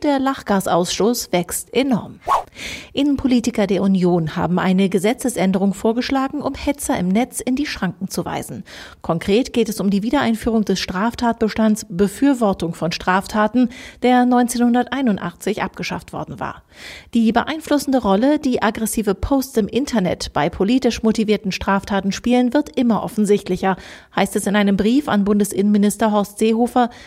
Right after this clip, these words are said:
den der C-D-U-Abgeordnete Alexander Trom verfasst hatte und der von weiteren Unionspolitikern unterzeichnet wurde. Eine Sicherheitslücke hat viele Android-Handys ereilt.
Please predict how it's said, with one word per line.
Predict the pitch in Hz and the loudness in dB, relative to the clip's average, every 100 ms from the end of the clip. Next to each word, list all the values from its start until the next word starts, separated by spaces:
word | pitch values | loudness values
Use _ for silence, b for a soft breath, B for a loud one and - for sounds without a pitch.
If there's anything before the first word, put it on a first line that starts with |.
| B | B
den | 226 214 | 2 4
der | 208 196 202 | 4 0 0
C-D-U-Abgeordnete | 214 202 - - 226 - 151 202 202 202 190 | -2 -2 0 0 0 0 0 2 0 0 0
Alexander | 196 196 208 196 190 | 0 0 0 0 0
Trom | - 202 254 | 0 0 0
verfasst | - 175 202 - - | -4 -4 -4 -6 -6
hatte | 269 311 - | -2 -2 -2
und | 269 277 | -4 0
der | 269 | -2
von | 269 294 | -2 -2
weiteren | 262 214 196 190 | 0 0 0 -2
Unionspolitikern | - 233 214 190 - 185 180 180 190 190 | 2 2 2 0 -4 -4 -4 -4 -4 -4
unterzeichnet | 190 269 - 165 - - - | -4 -4 -4 -8 -8 -12 -10
wurde. | - - - - - - B B B B B | -10 -10 -10 -8 -8 -6 B B B B B
Eine | 254 262 | 2 4
Sicherheitslücke | 214 180 170 185 - 190 180 180 | 2 0 -2 -6 -2 -2 0 2
hat | 185 - | 0 0
viele | 240 247 247 - | 0 2 2 2
Android-Handys | 190 196 185 202 196 196 | -2 -2 -2 0 0 0
ereilt. | - 165 202 208 | 0 2 4 2